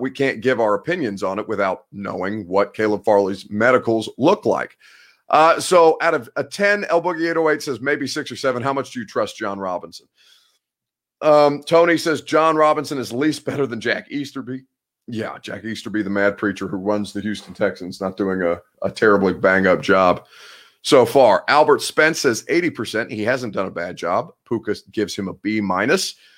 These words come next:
Uh, Jay Streets trusts him one hundred percent. He turned this franchise around. It's true. Five consecutive winning seasons at this point.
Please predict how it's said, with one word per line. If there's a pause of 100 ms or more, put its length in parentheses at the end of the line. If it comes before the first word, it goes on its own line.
(180)
Uh,
Jay
Streets
trusts
him
one
hundred
percent.
He
turned
this
franchise
around.
It's
true. (180)
Five
consecutive
winning
seasons
at
this
point.